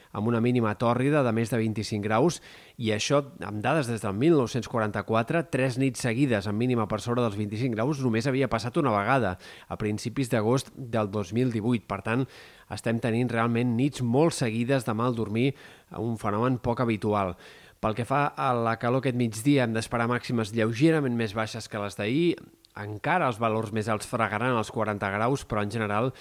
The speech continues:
no se superaran els valors d'aquest dimecres. Això sí, més enllà d'aquesta lleugera baixada d'avui, no hem d'esperar gaire millora més durant tota la segona part de la setmana i primera part de la setmana que ve.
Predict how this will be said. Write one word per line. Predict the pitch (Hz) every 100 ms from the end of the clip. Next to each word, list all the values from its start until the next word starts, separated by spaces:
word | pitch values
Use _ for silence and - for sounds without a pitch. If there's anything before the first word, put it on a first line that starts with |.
| - - - -
no | 110 120
se | 127
superaran | 120 110 107 101 110 120
els | 110 95
valors | 101 110 117 - - - -
d'aquest | 104 104 120 117 -
dimecres. | 117 120 127 135 110 90 - - - - - -
Això | 113 123
sí, | - 135 107 -
més | 110 117
enllà | 127 127
d'aquesta | 117 117 117
lleugera | 123 110 113 139 127
baixada | 117 131 120
d'avui, | 113 127 156
no | 131
hem | 117
d'esperar | 113 - 117 127 113
gaire | 120 131
millora | 120 113 131 113
més | 117 151 -
durant | 127 110 107
tota | 131 131
la | 131 113
segona | 120 117 107
part | 107 107
de |
la | 104
setmana | - 104 117 131 160 -
i | 139
primera | - 123 120 135 143
part | 131 147
de | 151
la | 113
setmana | 110 101 104 101
que |
ve. | 120